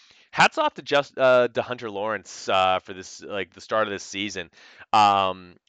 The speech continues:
steady improvements for a guy who three years ago, when he came over to the States, was for all intents and purposes, uh, he was crowned as this, like, basically the next fastest kid that's gonna come over from the G Ps and make some serious noise.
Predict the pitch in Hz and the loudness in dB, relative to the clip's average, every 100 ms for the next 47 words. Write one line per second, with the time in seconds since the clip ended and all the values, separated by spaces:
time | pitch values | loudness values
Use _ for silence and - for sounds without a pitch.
0 | - - - 151 151 233 214 - 120 107 | -16 -14 -2 2 2 0 -10 -10 -12 -8
1 | 110 110 - - _ _ - 135 120 98 | -8 -8 -12 -20 _ _ -8 -4 -2 4
2 | 120 131 143 143 135 123 117 113 - 127 | 4 4 2 -2 -8 -12 -12 -14 -16 -8
3 | 175 165 147 131 113 110 107 107 101 120 | -6 -2 -2 -4 -2 -2 -2 -6 -8 -8
4 | 120 120 113 92 - - 107 101 - _ | -4 -6 -6 -8 -8 -2 0 0 -6 _
5 | - - 120 117 120 117 170 180 143 127 | -20 -10 -10 -8 -2 0 0 -2 -6 -6
6 | 123 117 110 117 - 107 98 - - 101 | -8 -6 -6 -10 -10 -8 -10 -10 -2 2
7 | 98 101 120 - - 101 135 113 95 90 | 2 0 -6 -12 -6 0 0 0 -6 -8
8 | 101 - 110 98 92 110 110 - 107 95 | -14 -10 -2 -2 -2 -4 -4 -8 -12 -8
9 | 98 110 - - 107 110 - - - 117 | -2 -2 -4 -2 0 0 -4 -16 -6 -4
10 | 104 - 95 - 104 107 110 107 95 113 | -4 -10 -12 -10 -10 -8 -10 -12 -12 -6
11 | 104 104 - - - - 107 107 107 - | -6 -8 -14 -20 -20 -16 -10 -10 -10 -8
12 | 107 110 101 - 101 101 107 - 92 - | -6 -6 -8 -10 -10 -8 -8 -12 -18 -14
13 | 117 113 107 101 - 101 101 95 87 | -8 -6 -4 -6 -8 -10 -8 -8 -10